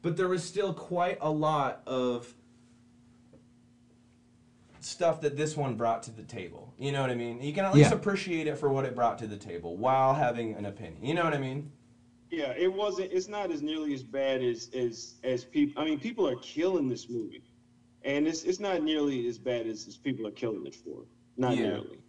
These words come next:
Speaker 1: Never believe the hype, people. Honestly, I say that to everybody about every movie I see. It's like, whatever you think you hear,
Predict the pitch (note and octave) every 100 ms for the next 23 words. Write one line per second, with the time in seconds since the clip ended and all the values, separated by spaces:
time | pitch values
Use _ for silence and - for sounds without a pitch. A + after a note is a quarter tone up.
0 | - - - C#3+ F3 F#3 F3+ F3+ F3 D3
1 | C3+ B2 - A#2 A2+ G#2+ G#2+ - C3+ D3+
2 | C3 B2+ D3+ D3+ C#3+ C#3 B2+ C3 B2+ B2
3 | A#2+ A#2 A#2 A#2+ A#2 A2+ G#2+ G#2 A#2 G#2
4 | G#2+ G2+ - D3 E3 D#3+ D#3+ E3 D#3+ D3+
5 | C3+ C#3+ D3+ D3